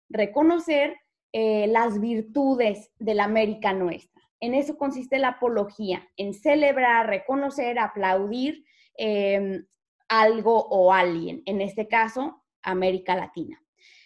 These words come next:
Eh, también todo este poema pues, o-, este es un poema modernista, entonces utilizaría modernista como un adjetivo para describir este, esta estrofa, que vemos mucho positivismo,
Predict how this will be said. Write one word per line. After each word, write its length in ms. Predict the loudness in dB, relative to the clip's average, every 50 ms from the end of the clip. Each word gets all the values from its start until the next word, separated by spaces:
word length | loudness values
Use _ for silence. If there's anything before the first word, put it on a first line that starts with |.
| _ _ _
Eh, 320 | -2 0 0 0 0 -2 -2
también 640 | -2 0 2 4 6 6 6 4 2 -2 -6 -16 _ 0
todo 340 | 2 2 4 4 4 2
este 360 | 2 2 0 -2 -4 -4 -4 -4
poema 760 | -2 -2 0 2 2 2 2 2 2 2 0 -2 -4 -12 _ _ _
pues, 220 | -6 -6 -6 -6 -4
o-, 240 | -4 -4 -4 -4 -8 -14 -14 -14 -12 _
este 240 | -10 -6 0 0 0
es 100 | 2 2
un 140 | 0 0 2
poema 320 | 2 2 2 2 2 2
modernista, 880 | 4 4 4 4 4 4 2 2 2 2 2 0 -2 -2 -2 -2 -2 -4 -8
entonces 460 | -10 -8 -8 -8 -8 -8 -12 -14 -12
utilizaría 920 | -10 -10 -10 -10 -8 -8 -8 -6 -2 0 2 2 2 2 0 -2 -2 -2 -4
modernista 800 | -6 -4 0 2 4 2 2 2 0 -2 -2 -2 -4 -4 -4 -4
como 180 | -4 -6 -2
un 80 | -2 -2
adjetivo 640 | -2 -2 -4 -10 -14 -12 -10 -8 -6 -6 -6 -4 -2
para 180 | 0 0 0
describir 580 | 0 -2 -6 -10 -12 -10 -8 -8 -8 -10 -12 -18 _ _ _ _
este, 800 | -6 -4 -4 -4 -4 -4 -2 -2 0 0 0 0 0 0 -2 -4
esta 220 | -6 -8 -6 -6 -6
estrofa, 640 | -6 -6 -4 -2 0 0 0 -2 -4 -6 -6 -6 -10 _ _ _ _ _ _ _ _ _ _ _ -20 _ -10
que 100 | -6 -4
vemos 400 | -2 -2 -2 -2 -4 -6 -8 -4 0
mucho 360 | 0 2 2 0 -2 -4 -4
positivismo, 1040 | -6 -8 -8 -8 -10 -10 -8 -8 -6 -2 -2 -2 -2 -2 -2 0 0 0 0 -2